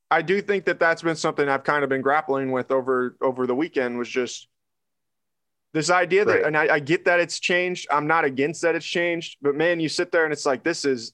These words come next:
Speaker 1: this is not the college sports that you know. And, and I think that it, in the long run will be a good thing. But I think it just is one of those things that every time you see things like this happen, it just, you, it gets brought back into clarity, like, holy shit, this is, like, a whole different ballgame,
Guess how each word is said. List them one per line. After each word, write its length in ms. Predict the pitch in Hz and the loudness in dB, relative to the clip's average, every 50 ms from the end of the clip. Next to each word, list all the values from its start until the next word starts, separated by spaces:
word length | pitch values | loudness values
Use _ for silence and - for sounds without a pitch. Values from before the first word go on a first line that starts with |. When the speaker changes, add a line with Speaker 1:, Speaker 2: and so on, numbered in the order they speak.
| _ | _
Speaker 1:
this 180 | - 151 143 - | -8 -6 -4 -2
is 200 | 151 139 123 113 | -2 -2 0 0
not 220 | 131 139 139 139 | 0 0 0 0
the 80 | - 139 | -2 -6
college 360 | 135 - 156 139 135 127 - | -2 0 0 0 0 0 -4
sports 300 | - - 147 139 135 - | -4 -2 -2 -2 -2 -2
that 120 | 143 131 113 | -2 -2 -2
you 100 | 139 143 | 0 0
know. 260 | 156 165 160 151 131 | 2 2 2 2 2
And, 140 | 127 135 - | 0 0 -2
and 80 | 143 143 | 0 0
I 80 | 143 143 | 0 0
think 240 | - 170 170 170 | -2 -4 -4 -2
that 180 | - 170 165 160 _ _ - | -2 -2 -2 -2 _ _ -4
it, 180 | 156 143 - _ - | -4 -4 -4 _ -6
in 120 | 156 156 | -4 -2
the 60 | 151 135 | -2 -2
long 300 | 117 127 143 160 175 175 | 0 0 0 0 0 0
run 260 | 185 185 180 185 170 | 0 -2 0 -2 -2
will 120 | 156 147 | -4 -4
be 140 | 143 147 143 | -2 -2 -2
a 60 | 127 | -2
good 240 | 113 139 151 156 156 | 0 -2 -2 -2 -2
thing. 300 | - 180 180 185 196 185 _ _ _ _ _ _ _ _ _ _ _ _ _ _ _ - | -4 -4 -4 -4 -6 -10 _ _ _ _ _ _ _ _ _ _ _ _ _ _ _ -2
But 100 | 147 151 | 0 2
I 100 | 147 147 | 2 2
think 220 | 147 170 165 - | 0 -2 -2 -2
it 100 | 170 139 | -4 -2
just 240 | - 151 - - - | 0 -2 -2 0 0
is 140 | 143 131 120 | -2 -2 0
one 160 | 139 156 160 | 0 0 0
of 60 | 156 | 2
those 180 | 147 139 131 - | 0 0 0 -2
things 240 | 156 160 160 139 | -4 -4 -2 0
that 140 | 135 135 123 | 0 0 2
every 260 | - 147 139 156 151 | 2 0 0 0 -2
time 240 | - - 151 147 143 | -2 -2 -2 -2 -2
you 80 | 139 131 | -4 -6
see 200 | - - 151 135 | -4 -6 -6 -6
things 300 | - 151 147 147 135 131 | -4 -6 -6 -6 -2 -2
like 200 | 139 135 131 - | -2 -2 0 -2
this 160 | 135 120 - | -4 -4 0
happen, 400 | 156 147 147 143 - 135 131 123 | 0 0 0 2 0 -2 -2 -2
it 80 | 113 - | -4 -6
just, 260 | 135 127 - - - _ | -6 -6 -6 -10 -18 _
you, 240 | - 139 135 127 127 - | -4 -4 -4 -4 -4 -6
it 160 | - 135 131 135 _ _ _ _ _ | -6 -6 -6 -6 _ _ _ _ _
gets 200 | - 170 165 - | -4 -4 -4 -2
brought 280 | 127 147 151 139 - - | 0 2 2 2 2 2
back 280 | 147 143 143 139 - | 2 2 2 2 0
into 160 | 151 139 131 123 | -2 -2 -2 -2
clarity, 500 | - - 143 147 147 143 131 127 123 117 | 0 0 2 4 4 2 2 2 0 0
like, 160 | 117 113 107 | 0 -2 -2
holy 440 | - - 160 160 147 131 123 117 107 | -2 -2 -2 0 0 -2 -2 -4 -6
shit, 380 | - - - 147 135 - - | -8 -4 -2 -2 -2 -2 -2
this 200 | - 139 135 - | -4 -4 -2 -2
is, 180 | 131 120 110 107 | -4 -4 -2 -2
like, 240 | 123 123 117 113 131 | -2 -2 0 0 -2
a 100 | 120 113 | -2 0
whole 240 | 131 135 131 131 | 0 0 0 0
different 360 | 123 131 131 131 127 120 120 113 | 0 -2 -4 -2 -2 -4 -2 -2
ballgame, 400 | 120 120 113 - 117 107 107 | -2 -2 -2 -4 -10 -12 -14